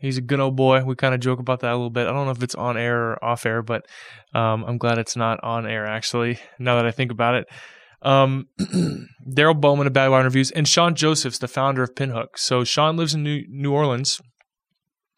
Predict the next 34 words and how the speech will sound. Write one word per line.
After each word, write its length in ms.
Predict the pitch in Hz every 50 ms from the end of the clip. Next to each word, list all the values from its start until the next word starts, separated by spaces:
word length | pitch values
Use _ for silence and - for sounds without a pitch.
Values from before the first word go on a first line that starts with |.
| _ _ - -
He 100 | - 123
flew 280 | - - 143 143 139 135
in, 220 | 131 127 131 139
literally, 640 | 135 120 120 127 131 135 131 123 120 120 123 131 127 - _ _ _ _ _ _ _ _ _ -
to 80 | -
come 200 | - - 131 135
to 120 | 127 139 127
today's 260 | - 135 139 143 139
show 440 | - - 135 117 113 113 123 123 - _ _ _ _ - _ _ _
for 160 | - 139 131
us 120 | 131 123 -
to 120 | - 127 117
select 640 | - - - 131 123 127 139 147 151 143 - - - _
through 720 | - - - - 160 180 185 165 139 127 120 117 127 131 127 _ _ _ _ _ _ _
his 480 | _ - 170 185 208 214 185 156 - -
three 280 | - 135 131 131 127
favorite 640 | 120 - - 117 113 110 120 107 117 - - - - - _ _ _ _ _ _ _ _ -
of 140 | 131 123
the 80 | 123 131
lot 320 | 127 123 131 135 147 151
of 160 | - 143 127 -
barrels 360 | 135 127 127 123 120 123 120
that 120 | 123 - -
he 120 | - 131
picked, 540 | 123 - - - 117 117 - _ - - - _ _ _ _ _ _ _ _ -
uh, 280 | 117 110 107 104 110
for 140 | 127 - 143
Pinhook. 380 | 135 185 175 156 131 - - - _ _ _ _ _ _ _ _ _
So 160 | - - -
we 140 | 127 120 120
talk 220 | - 160 160 156 165
about 180 | 156 165 156
the 60 | 160
brand, 480 | 139 123 147 143 139 139 147 160 175